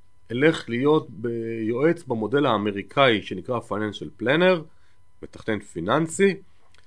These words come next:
שאני בעצם מקבל שכר מהלקוח, אבל אני, אני לא מוכר שום מוצר.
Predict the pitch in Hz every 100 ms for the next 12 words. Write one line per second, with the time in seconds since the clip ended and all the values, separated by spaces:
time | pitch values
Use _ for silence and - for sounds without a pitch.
0 | - - - - - - 107 110 101 156
1 | 160 160 131 127 139 131 - 131 123 107
2 | 85 78 - 170 180 - - - - 110
3 | 113 113 117 120 117 143 156 - 123 -
4 | 113 101 - 82